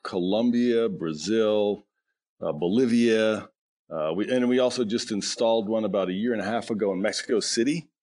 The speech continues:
It's a five-section gondola, uh, goes over, goes over everything, right? It's, uh,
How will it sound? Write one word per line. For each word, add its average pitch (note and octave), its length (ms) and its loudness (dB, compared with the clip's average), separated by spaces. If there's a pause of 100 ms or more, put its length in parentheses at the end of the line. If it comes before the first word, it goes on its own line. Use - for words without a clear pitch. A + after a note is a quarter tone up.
(160)
It's E2+ 160 -6
a D#2 60 -2
five-section G#2+ 760 0
gondola, G2+ 520 0 (680)
uh, E2 280 0
goes F#2+ 240 2
over, G#2+ 440 2 (320)
goes G#2 220 0
over A#2+ 200 0
everything, D#3+ 380 -4 (160)
right? B2+ 240 -2 (120)
It's, F#2 320 -8
uh, F2+ 220 2